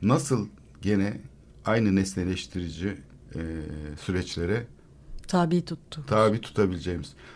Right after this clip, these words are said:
Speaker 1: Asıl bence burada üzerinde durulması gereken konu bu. Çünkü kendiliğinden oldu. Ad hoc oldu bu örgütlenme. Yani birileri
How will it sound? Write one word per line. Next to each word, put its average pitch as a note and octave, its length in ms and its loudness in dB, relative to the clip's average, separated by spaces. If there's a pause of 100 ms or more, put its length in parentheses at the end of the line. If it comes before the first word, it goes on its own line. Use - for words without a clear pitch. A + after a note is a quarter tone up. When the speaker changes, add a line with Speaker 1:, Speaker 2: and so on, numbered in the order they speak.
(120)
Speaker 1:
Asıl A2+ 360 2
bence G2 400 4
burada G2+ 340 2 (320)
üzerinde G#2+ 360 2
durulması G2+ 420 2
gereken F#2+ 340 0
konu G#2 280 2
bu. F2 180 -2
Çünkü A2 320 0
kendiliğinden A#2+ 580 6
oldu. F2 380 6
Ad - 120 -2
hoc G#3+ 180 4
oldu A#2+ 260 6
bu F#2 40 4
örgütlenme. D#2+ 680 -2 (520)
Yani E2+ 260 -2
birileri G2+ 440 4